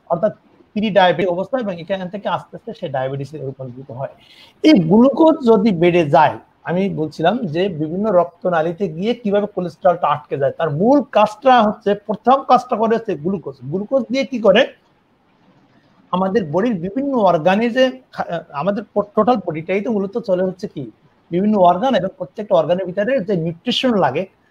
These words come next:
খাদ্য লাগে, oxygen লাগে, এটা নিয়ে যায় কি? রক্ত, রক্তের মাধ্যমে যায়। আর এই রক্ত নালীতে গিয়ে যখন আপনার সবকিছু, এই যে খাবার যেটা, আহ, গ্লুকোজটাও তো চলে এখান দিয়ে, glucose, cholesterol।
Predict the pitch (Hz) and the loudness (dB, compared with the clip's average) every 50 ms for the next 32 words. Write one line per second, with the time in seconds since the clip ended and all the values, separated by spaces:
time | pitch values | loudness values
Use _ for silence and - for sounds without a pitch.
0 | _ _ _ _ - - 180 156 156 160 190 202 185 175 151 135 160 190 233 - | _ _ _ _ -2 -2 -2 -2 -2 0 2 4 4 4 2 2 -2 -6 -8 -6
1 | _ - 180 - - 226 208 185 190 165 156 156 156 175 170 180 180 190 214 226 | _ -6 -6 -4 -4 -4 -2 0 0 0 0 -2 -4 -4 -4 -4 -2 -2 0 0
2 | 208 214 185 143 143 135 151 165 - - _ _ - 117 131 175 - - - 214 | 2 2 2 2 2 0 0 0 -2 -4 _ _ -8 -4 -4 -4 -4 -2 -2 -2
3 | 190 165 151 139 135 170 170 160 147 143 143 123 - _ _ _ _ _ _ _ | 0 0 -2 -2 -2 -4 -4 -4 -2 -2 -2 -4 -4 _ _ _ _ _ _ _
4 | _ _ _ _ _ 143 156 156 131 120 135 - _ _ _ _ _ _ - 160 | _ _ _ _ _ -4 -4 -4 -4 -6 -8 -12 _ _ _ _ _ _ -8 -6
5 | 143 131 139 170 - - _ _ - 233 240 247 254 254 - 156 143 143 143 156 | -4 -4 -4 -4 -4 -8 _ _ -4 -2 0 0 -2 -2 -4 -4 -2 0 0 0
6 | 175 175 165 - - 208 226 240 240 240 196 143 135 147 165 170 175 165 151 156 | -2 -4 -4 -4 -2 0 2 2 0 -2 -4 -8 -8 -4 -2 -2 -2 -2 -2 -4
7 | 156 - 196 180 165 - - 180 - - - - _ - 196 247 240 240 240 - | -4 -4 -4 -4 -4 -4 -8 -12 -14 -16 -20 -20 _ -10 -4 -2 -2 -2 -2 -4
8 | _ - 160 143 151 156 156 - - - 160 151 160 156 143 156 135 139 123 - | _ -10 -6 -4 -4 -4 -4 -6 -4 -2 0 0 0 0 -2 -2 -2 -2 -4 -4
9 | - 156 147 143 143 139 139 139 143 185 185 180 214 208 - 233 240 233 240 214 | -6 -6 -6 -6 -6 -8 -4 0 0 2 2 2 2 2 2 2 2 2 2 2
10 | 214 202 180 180 156 175 165 156 135 127 127 143 185 196 185 - 190 170 - - | 2 4 4 4 4 2 2 0 0 -2 0 2 2 0 0 -2 -4 -6 -4 -2
11 | 208 185 165 - - 143 | -2 -2 -2 -4 -8 -12